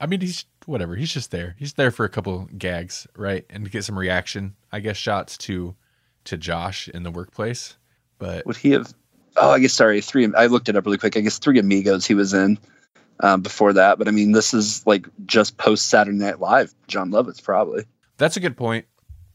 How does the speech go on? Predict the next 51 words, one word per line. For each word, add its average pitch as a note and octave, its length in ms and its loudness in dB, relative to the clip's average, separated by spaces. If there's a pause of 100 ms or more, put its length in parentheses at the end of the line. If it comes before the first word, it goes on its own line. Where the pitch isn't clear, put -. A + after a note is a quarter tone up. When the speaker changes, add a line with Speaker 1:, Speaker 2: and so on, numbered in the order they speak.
(400)
Speaker 2:
Oh, C#3+ 140 4
no, A#2 160 0
sorry. G2+ 300 0 (120)
<laughs> - 560 -4
I'm G#2+ 200 4
Googling G#2+ 360 2
as G2 140 0
we G#2 80 -2
speak. G#2+ 220 -4
Uh, A2 220 6
eighty-five A#2 480 4
to G#2 60 -4
ninety-two, G2+ 600 -4
he - 100 -14
was D#2+ 140 -14
on D2 180 -12 (220)
S - 220 0
N C#2 80 -8
L. C#2+ 160 -12
So, - 280 0 (520)
yeah. G#2 160 -4 (420)
Speaker 1:
But C#3+ 100 -4
it F#3 60 0
was E3 180 -4
a, C3+ 220 -2
you F3 180 -8
know, G2+ 260 -6 (120)
this - 220 -10
is C3 80 -8
still B2 280 -2
when A2+ 200 -2
it G2+ 100 -4
was F#2+ 140 -6
a F#2+ 40 -10
big F#2 200 -6
deal, F#2 420 -4 (1300)
when G#2+ 240 -4
being A2 240 0
a G2 40 -2
T B2 240 -8
V A2+ 180 -4
actor G#2 320 -2
was G2 180 -6
not G2 220 -8
quite G2 240 -4
as F#2+ 400 -8
respected G2+ 460 -10
as F#2 100 -8
a F#2 80 -10
film A2 320 -8
actor. C#3 440 -8